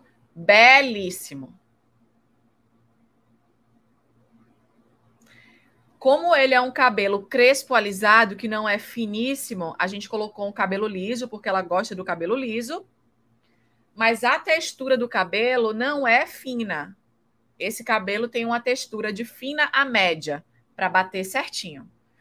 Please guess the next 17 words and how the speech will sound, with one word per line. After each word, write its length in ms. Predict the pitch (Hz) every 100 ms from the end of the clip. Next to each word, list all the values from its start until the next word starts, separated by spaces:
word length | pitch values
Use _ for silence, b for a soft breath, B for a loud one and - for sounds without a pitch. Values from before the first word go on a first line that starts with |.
| _ _
A 100 | -
gente 220 | 180 208
vai 180 | 220 247
ter 100 | 262
uma 240 | 269 277 220
aula 220 | 214 233
sobre 300 | - 240 233
etnia 520 | 240 - 277 247 240
de 120 | 233
cabelo, 580 | 247 285 208 160 143 143 -
tá? 380 | 196 208 269 _ _ _ _ _ _ _ _
O 80 | 233
tom 340 | 226 269 285 349
utilizado 840 | 349 311 311 226 208 196 214 233
foi 560 | 262 - 220 233 254 -
o 180 | - 285
três, 880 | - 254 240 202 151 143 - -